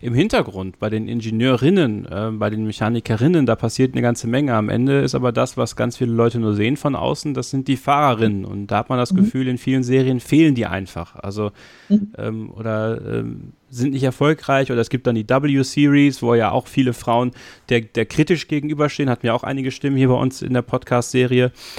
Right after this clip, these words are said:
Speaker 1: Wie siehst du, ähm, den Stand der Frauen im Motorsport und wie kann der Motorsport intrinsisch für mehr Diversität sorgen?
Speaker 2: Hm.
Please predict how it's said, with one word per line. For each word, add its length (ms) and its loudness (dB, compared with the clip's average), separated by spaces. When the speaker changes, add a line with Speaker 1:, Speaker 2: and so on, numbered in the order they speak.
Speaker 1:
Wie 160 2
siehst 300 -2
du, 380 0
ähm, 440 0
den 120 4
Stand 380 0
der 100 0
Frauen 560 0
im 120 0
Motorsport 720 0
und 120 -2
wie 120 -4
kann 480 -2
der 60 4
Motorsport 920 2
intrinsisch 760 2
für 140 -2
mehr 360 4
Diversität 760 0
sorgen? 400 -4
Speaker 2:
Hm. 220 6